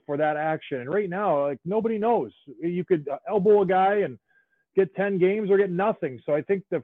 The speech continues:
players are frustrated. And when that happens, you see the, the rats of the world, they take advantage of that because they know if they do something, "Well, maybe I might get one game, maybe I might get ten games, maybe I might get jumped," and then they get a penalty. And then we, we get the advantage. So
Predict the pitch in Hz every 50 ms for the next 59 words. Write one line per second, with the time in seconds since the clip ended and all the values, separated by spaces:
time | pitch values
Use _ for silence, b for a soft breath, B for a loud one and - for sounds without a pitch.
0 | _ - 175 175 175 160 135 143 120 _ - 196 208 214 - - - 165 143 139
1 | 139 139 135 135 127 147 147 151 160 165 175 185 185 175 151 - _ _ _ _
2 | _ _ 110 160 226 269 269 269 180 147 135 139 131 120 _ _ _ _ _ _
3 | _ _ _ _ _ _ _ _ - 165 156 - - 202 208 196 185 160 170 156
4 | 147 135 139 143 135 151 165 185 202 196 _ - 165 143 151 143 143 180 220 226
5 | 214 180 151 135 131 160 156 - - 170 156 - 127 117 165 202 226 226 180 143
6 | 135 135 135 131 - - 131 - 143 123 117 170 180 170 156 196 220 220 196 139
7 | - 165 160 135 117 175 214 196 - 185 151 120 - 156 143 143 127 _ _ _
8 | _ _ - 240 233 240 247 247 240 233 220 208 220 220 - - 208 190 190 196
9 | 196 190 180 190 196 185 170 180 180 175 175 175 170 175 175 170 - 170 - -
10 | 175 175 175 170 165 175 175 175 165 127 135 165 175 175 185 175 165 175 180 160
11 | 185 170 147 120 113 170 175 185 170 - - 160 165 165 160 190 226 202 247 202
12 | 170 - - 160 139 120 107 104 _ _ _ _ _ _ _ _ _ 143 143 151
13 | 151 143 135 185 226 220 170 196 233 196 233 - - 170 147 123 117 127 120 110
14 | 104 104 - - - 170 160 151 -